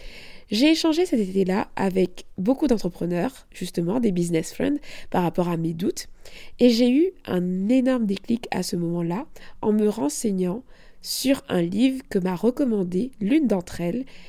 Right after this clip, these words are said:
Coucou Sonia, si tu passes par là, Sonia Le Rambourg, qui elle aussi est business manager, vous pouvez la retrouver sur Instagram, Sonia Le Rambourg. C'est la business manager, euh, d'Aline Bartoli, qui est de The Bee Boost et qui est déjà intervenue sur ce podcast.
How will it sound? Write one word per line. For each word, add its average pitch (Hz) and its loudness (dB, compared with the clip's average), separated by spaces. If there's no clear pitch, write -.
Coucou 330 6
Sonia, 226 4
si 226 -10
tu - -12
passes 190 -2
par 180 0
là, 190 0
Sonia 277 2
Le 214 4
Rambourg, 190 0
qui - -4
elle 240 4
aussi 220 0
est 170 0
business 175 -2
manager, 185 0
vous 240 -2
pouvez 185 -2
la 180 -2
retrouver 180 -2
sur - -2
Instagram, 180 -2
Sonia 190 -2
Le 170 -4
Rambourg. 175 -6
C'est - 4
la 247 8
business 247 0
manager, 208 2
euh, 185 2
d'Aline 175 0
Bartoli, 185 -2
qui 180 0
est 160 4
de 170 2
The 170 2
Bee 170 -2
Boost 185 -2
et 185 0
qui - -4
est 190 0
déjà 185 0
intervenue 185 -2
sur 185 -6
ce 180 -6
podcast. - -8